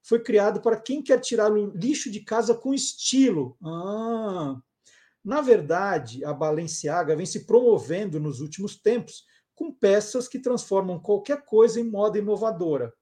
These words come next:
Ah, tem uma jogadinha aí de marketing, né? Ó, tamo falando da marca, olha só. O design foi lançado no último desfile de moda inverno de dois mil e vinte e dois. A bolsa é feita de couro de bezerro e vem em quatro cores diferentes:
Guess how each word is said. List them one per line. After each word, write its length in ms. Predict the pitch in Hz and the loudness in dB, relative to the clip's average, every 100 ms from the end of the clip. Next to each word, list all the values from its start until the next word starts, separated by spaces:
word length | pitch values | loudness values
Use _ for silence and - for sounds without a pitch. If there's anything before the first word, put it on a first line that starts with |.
| _ _ _ _ | _ _ _ _
Ah, 280 | 269 220 196 | -8 -4 -4
tem 160 | - | -4
uma 100 | 226 | -6
jogadinha 520 | 220 240 214 139 180 165 | 0 0 0 -2 -8 -8
aí 60 | |
de 100 | 156 | -8
marketing, 580 | 127 135 151 139 - 147 | -8 -6 -6 -8 -12 -12
né? 140 | 160 | -6
Ó, 180 | 202 208 | -2 0
tamo 200 | 190 185 | 0 -6
falando 380 | 165 185 185 190 | -4 -4 -2 -2
da 120 | 202 | -2
marca, 560 | 185 139 170 165 147 165 | -4 -6 -4 -6 -6 -4
olha 120 | 185 | -4
só. 400 | - 143 147 160 _ _ _ _ _ _ _ _ _ - - - | -4 -4 -4 -4 _ _ _ _ _ _ _ _ _ -20 -18 0
O 120 | 285 | 2
design 640 | 269 202 120 185 208 175 | 2 0 4 4 4 2
foi 180 | 156 208 | 6 10
lançado 540 | 214 175 - 202 196 | 10 6 2 4 4
no 80 | 185 | 4
último 280 | 220 247 233 | 2 0 -2
desfile 640 | 180 - - 196 214 180 | -2 -6 -6 0 0 0
de 100 | 147 | 0
moda 540 | 165 170 202 175 160 - - _ _ - 165 | 0 4 4 6 2 0 -12 _ _ -6 -2
inverno 560 | 165 113 165 196 196 | -2 6 8 8 4
de 120 | 175 185 | 0 6
dois 240 | 190 156 | 6 6
mil 160 | 180 214 | 2 0
e 40 | |
vinte 260 | 175 202 214 | 0 -4 -4
e 40 | |
dois. 580 | 151 127 113 - - _ _ _ - | -2 -2 -2 -8 -14 _ _ _ -2
A 100 | 175 | 0
bolsa 440 | 139 185 247 240 | 6 6 8 6
é 20 | |
feita 320 | - 175 160 156 | 4 2 -2 -4
de 180 | 147 - | -6 -8
couro 240 | - 339 269 | -2 2 2
de 100 | 202 | 2
bezerro 760 | 165 143 104 131 147 151 208 - | 2 2 0 -2 0 0 -4 -4
e 80 | |
vem 180 | 170 226 | -2 -2
em 40 | 226 | -2
quatro 440 | - 254 277 269 | 2 2 2 -4
cores 300 | 262 208 233 | 4 6 6
diferentes: 640 | 180 - 233 170 131 123 | 4 4 6 6 4 -6